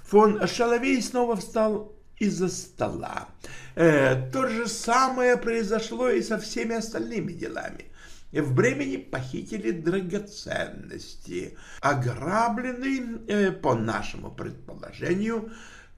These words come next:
контрабандист. Украдены были драгоценности его жены и, возможно, также алмазы, которые ему удалось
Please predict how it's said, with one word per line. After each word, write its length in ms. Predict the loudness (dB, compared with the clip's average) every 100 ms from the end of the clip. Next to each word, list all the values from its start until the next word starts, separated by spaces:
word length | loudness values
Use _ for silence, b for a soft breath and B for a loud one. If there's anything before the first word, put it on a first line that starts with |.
| -2
контрабандист. 1160 | 0 0 -2 -4 -4 -4 -8 -10 -14 -16 -16 -12 -10 -10 -12 -2
Украдены 560 | -2 4 4 4 4 6
были 240 | 6 6
драгоценности 840 | 6 4 4 2 2 2 0 -2 -2
его 240 | 0 0
жены 640 | 0 0 0 -2 -6 -10 -16 B B 0
и, 280 | 4 4 4
возможно, 840 | 0 -2 -2 -4 -4 -4 -6 -8 B B B -4
также 580 | 2 2 2 2 0 0
алмазы, 760 | 0 2 0 -2 0 0 0 -2
которые 480 | -2 0 2 4 4
ему 260 | 4 4
удалось 540 | 2 -2 -2 -2 -4